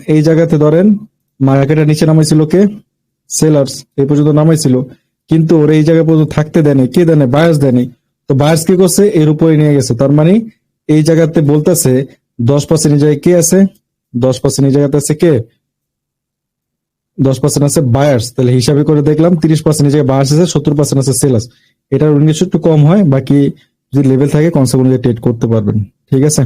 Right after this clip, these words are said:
এটা গেল আমাদের বায়ার্স এর কনসেপ্ট অনুযায়ী ট্রেড। আচ্ছা, ঠিক আছে, এটা একটা অ্যাসেস নিয়ে নিই আমরা। আল্লাহু আকবার।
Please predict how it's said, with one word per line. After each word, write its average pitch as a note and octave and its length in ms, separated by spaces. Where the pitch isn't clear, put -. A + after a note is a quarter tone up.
এটা C#3 160
গেল D3+ 160
আমাদের D3+ 340
বায়ার্স B2+ 440
এর E3+ 120
কনসেপ্ট C#3+ 480
অনুযায়ী B2 340
ট্রেড। A#2 400
আচ্ছা, A#2 240
ঠিক B2 240
আছে, B2 220
এটা B2+ 160
একটা B2 160
অ্যাসেস A#2 280
নিয়ে A#2+ 120
নিই A#2 100
আমরা। A#2 200
আল্লাহু C3+ 460
আকবার। C3 260